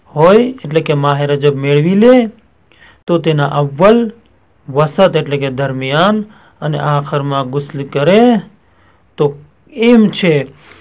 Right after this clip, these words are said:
કે જેવી રીતે ગુનાહોથી પાક થઈ જાય છે, કે જેવી રીતે તે પોતાના માતાના, એટલે પોતાની માના શિકમમાંથી હમણાં જ બહાર નીકળ્યો હોય.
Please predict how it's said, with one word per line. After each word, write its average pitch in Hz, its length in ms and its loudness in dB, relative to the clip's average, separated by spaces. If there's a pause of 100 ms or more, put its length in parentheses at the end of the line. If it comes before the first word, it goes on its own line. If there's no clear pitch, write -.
(260)
કે 151 100 -6
જેવી 147 460 -2
રીતે 147 400 2 (580)
ગુનાહોથી 208 440 2
પાક 214 240 2 (100)
થઈ 214 180 2
જાય 208 200 4
છે, 214 220 2 (560)
કે 185 80 -6
જેવી 196 340 2
રીતે 196 300 0
તે 175 140 -4
પોતાના 170 720 -2 (520)
માતાના, 156 840 0
એટલે 143 140 -8
પોતાની 156 560 -2 (240)
માના 151 360 0
શિકમમાંથી 180 1000 0 (180)
હમણાં 190 440 2
જ 196 60 -4
બહાર 165 280 2
નીકળ્યો 131 360 -6
હોય. 117 180 -8